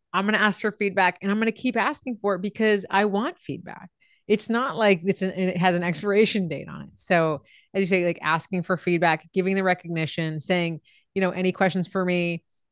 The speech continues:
Folks don't have any questions, but you keep, someone maybe has to hear that, like, seven, eight times to be <laughs> comfortable. That's okay. You know, I think when, um,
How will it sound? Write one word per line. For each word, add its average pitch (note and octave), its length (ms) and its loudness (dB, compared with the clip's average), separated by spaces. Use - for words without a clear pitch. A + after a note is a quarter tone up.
Folks F3+ 260 -2
don't F3 280 0
have F#3 140 2
any F3 80 2
questions, F3 320 0
but F3 120 -4
you F3+ 100 -6
keep, F3 280 -4
someone A3+ 500 -2
maybe G3+ 220 4
has F3 300 0
to F3 80 -4
hear F3+ 240 2
that, G3 180 4
like, F#3+ 160 0
seven, E3+ 340 0
eight E3 180 -2
times D3+ 420 -8
to B3 60 0
be C#4 120 2
<laughs> - 100 6
comfortable. D#4 580 6
That's C#4 220 2
okay. F#4+ 460 -4
You A3 120 0
know, G#3+ 140 4
I G#3+ 140 2
think G#3+ 500 -2
when, G#3 580 0
um, F3+ 480 0